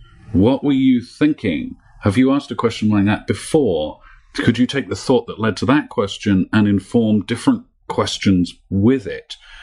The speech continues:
Could you do that again, is essentially what I'm asking. If I do that for you, some of the time the, the, a little spark will go off in your brain and you will go, "Oh, yes, I could do it again.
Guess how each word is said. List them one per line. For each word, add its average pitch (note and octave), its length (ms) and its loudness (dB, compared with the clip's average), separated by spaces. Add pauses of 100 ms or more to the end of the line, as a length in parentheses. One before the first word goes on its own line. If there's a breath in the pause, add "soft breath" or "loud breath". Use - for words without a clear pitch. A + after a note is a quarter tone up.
(200 loud breath)
Could - 200 0
you B2 80 2
do B2+ 180 2
that G#2+ 240 -4
again, G2 720 -2 (240)
is F#2 160 2
essentially F2+ 600 -2
what E2 180 -2
I'm D#2+ 160 0
asking. D#2 480 -4 (640 loud breath)
If A2+ 180 0
I B2+ 140 2
do C#3 180 -2
that B2+ 240 -2
for A2+ 100 -4
you, F#2 420 0 (120)
some C3 360 0
of B2 60 0
the B2 80 -2
time G#2+ 400 2
the, G2 240 -2
the, F#2+ 240 0
a F#2+ 40 -2
little F#2+ 220 0
spark F#2+ 340 -2
will E2+ 80 -4
go E2 220 0
off - 120 -4
in E2+ 80 2
your E2 140 0
brain F#2 560 0
and F#2 160 2
you F#2+ 100 2
will F2+ 160 0
go, F2 420 0
"Oh, A#2+ 300 0
yes, G#2+ 240 -2
I G2+ 80 -2
could - 200 -4
do F2 100 2
it D2 80 -2
again. D#2 400 0